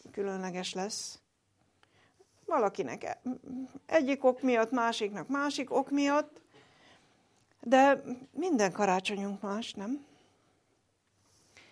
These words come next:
Az egyiknek azért egyedi a karácsonya, mert lehet, hogy többen vannak már a családban, mert született valaki. Vagy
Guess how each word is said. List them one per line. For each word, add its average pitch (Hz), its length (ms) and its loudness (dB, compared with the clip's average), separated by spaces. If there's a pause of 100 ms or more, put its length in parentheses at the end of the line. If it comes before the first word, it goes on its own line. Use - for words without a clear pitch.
(720)
Az 277 140 -6
egyiknek 269 460 0
azért 277 380 6
egyedi 262 380 6
a 208 100 6
karácsonya, 262 640 4
mert 240 280 -2
lehet, 214 260 2
hogy 208 360 -4
többen 190 340 2
vannak 190 300 -6
már 190 220 -2
a 196 80 -2
családban, 202 580 2
mert 247 300 -4 (100)
született 190 480 -2
valaki. 190 480 -8 (2250)
Vagy 277 500 2